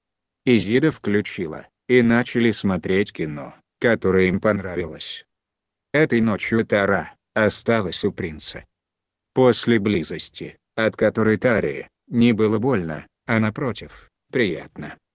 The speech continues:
Тара вспоминала прошлые встречи и прогулки, и то, как они считали звёзды, а затем спросила: «Ты меня познакомишь со своей тайной семьёй по магии?»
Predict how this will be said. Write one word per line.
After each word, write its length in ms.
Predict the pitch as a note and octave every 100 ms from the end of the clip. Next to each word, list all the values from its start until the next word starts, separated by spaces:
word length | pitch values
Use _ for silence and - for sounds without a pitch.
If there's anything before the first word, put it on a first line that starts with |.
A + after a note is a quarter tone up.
| _ -
Тара 320 | C3 C3+ D3+
вспоминала 760 | - - A2 G#2+ G#2+ G#2+ A2
прошлые 600 | G2+ G2+ G2 - G2+ F#2+ F#2+
встречи 760 | - - E2 D2 - D2+ - _ -
и 160 | B2
прогулки, 640 | - G2 F#2+ F#2 - A#2 - _
и 140 | B2 B2+
то, 200 | G#2+ A2+
как 220 | A2+ G#2
они 180 | G#2+ G#2+
считали 540 | - A2+ G2+ A2+ A2
звёзды, 640 | G2+ G#2 A2+ F2 F2+ A#2 B2+ _ -
а 140 | A#2
затем 400 | G#2+ A#2 B2+ A#2+
спросила: 640 | A2 - F2 - F2+ D#2+ - _
«Ты 160 | - D#3+
меня 300 | D3+ D3+ C#3
познакомишь 960 | B2+ A2 A#2 A2 F#2+ F#2+ B2+ - - _ _
со 220 | - A#2
своей 380 | G2+ G#2+ G2 G2
тайной 400 | - G2 F#2+ G2
семьёй 720 | - G#2 F2+ D2 D2 - _ _ -
по 140 | A#2+
магии?» 580 | G#2 E2+ D2 D2+ C#2+ -